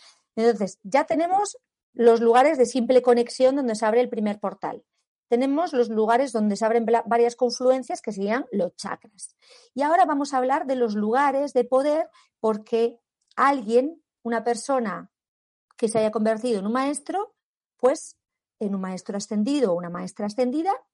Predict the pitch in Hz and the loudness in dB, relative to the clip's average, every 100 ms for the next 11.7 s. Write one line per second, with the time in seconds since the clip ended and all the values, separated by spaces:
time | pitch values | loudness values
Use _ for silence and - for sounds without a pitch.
0 | _ _ - 269 285 277 277 214 226 294 | _ _ -4 -2 0 -2 0 0 -2 -4
1 | 277 302 302 339 403 453 - 226 214 208 | -2 -2 0 2 2 0 -4 -4 -4 -2
2 | 240 262 254 220 208 254 269 208 208 - | 0 0 0 0 0 2 2 2 -2 -8
3 | 190 185 202 226 214 185 160 - _ _ | -8 -4 -2 -2 -2 -6 -10 -12 _ _
4 | 233 240 311 269 269 262 233 220 233 240 | -6 -6 -6 -4 -4 -2 -2 -2 -4 -4
5 | 202 208 240 202 175 185 175 202 214 208 | -4 -2 -4 -6 -10 -8 -6 -4 -4 -2
6 | 202 240 - 220 - 175 - _ _ _ | -2 -4 -4 -10 -8 -12 -14 _ _ _
7 | - 196 190 - 208 214 208 220 247 247 | -10 -8 -6 -4 -2 -2 0 2 2 -2
8 | _ _ 196 190 208 208 233 233 196 180 | _ _ -6 -2 -4 0 2 2 0 -4
9 | 202 214 247 240 254 277 - 190 175 175 | -2 0 0 2 0 0 -2 -8 -8 -8
10 | - 214 240 247 277 220 185 175 175 170 | -2 2 4 2 -6 -10 -8 -10 -12 -10
11 | 180 214 202 214 226 202 170 | -4 0 0 0 0 -2 -6